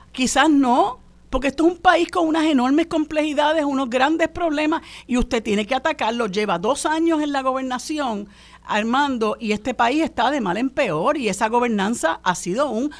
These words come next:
total desastre. Entonces, en vez de reconocer,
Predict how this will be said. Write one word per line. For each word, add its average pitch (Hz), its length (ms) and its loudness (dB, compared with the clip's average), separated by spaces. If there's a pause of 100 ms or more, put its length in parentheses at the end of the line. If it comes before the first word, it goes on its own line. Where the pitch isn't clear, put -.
(200)
total 156 400 -4
desastre. 247 840 -4 (720)
Entonces, 254 420 -4
en 202 200 0
vez 214 180 0
de 320 80 2
reconocer, 247 1040 2